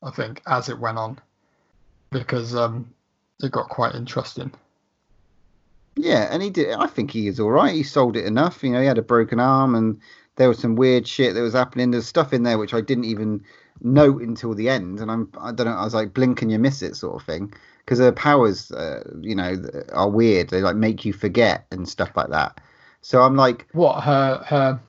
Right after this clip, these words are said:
Speaker 1: um, her kind of sex spell that she
Speaker 2: Mm,
Speaker 1: does on
Speaker 2: yeah,
Speaker 1: her
Speaker 2: siren-esque or whatever she does, but I'm
Speaker 1: I
Speaker 2: just
Speaker 1: think
Speaker 2: like
Speaker 1: that's what she does. She puts him in a sex spell
Speaker 2: <laughs>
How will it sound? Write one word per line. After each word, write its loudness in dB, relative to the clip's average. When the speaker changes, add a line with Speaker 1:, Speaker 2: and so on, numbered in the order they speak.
Speaker 1:
um, -2
her -6
kind -2
of -8
sex -6
spell -2
that -12
she -10
Speaker 2:
Mm, -4
Speaker 1:
does -6
on 2
Speaker 2:
yeah, 4
Speaker 1:
her 2
Speaker 2:
siren-esque 0
or -6
whatever 0
she -10
does, 2
but -8
I'm -2
Speaker 1:
I 0
Speaker 2:
just -12
Speaker 1:
think -2
Speaker 2:
like 2
Speaker 1:
that's -2
what -20
she -18
does. 4
She -8
puts -6
him 2
in 2
a 0
sex -4
spell -2
Speaker 2:
<laughs> -16